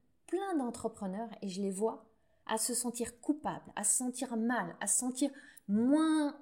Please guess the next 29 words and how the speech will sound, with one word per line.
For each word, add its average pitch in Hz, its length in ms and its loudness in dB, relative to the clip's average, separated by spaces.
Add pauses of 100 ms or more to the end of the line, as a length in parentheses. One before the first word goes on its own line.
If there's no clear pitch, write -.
comment 226 200 -6
dire, - 160 -6
moins 285 200 4
évolués 269 800 6
que 240 100 -2
d'autres, 233 520 0 (1000)
parce 233 180 2
qu'elles 269 380 2
se - 160 0
font 269 180 2
encore - 300 -2
payer 254 380 0
à 202 120 -4
l'heure, 277 460 6
à 196 60 0
la 196 100 -2
séance, 294 520 2
à 208 60 -2
la 202 120 -2
journée, 247 560 0 (420)
et 226 320 8 (380)
c'est - 180 -2
le 226 60 0
signe 262 320 2
qu'elles 226 180 0
sont 202 180 -4
pas 233 120 0
encore 220 340 2
assez 208 300 -2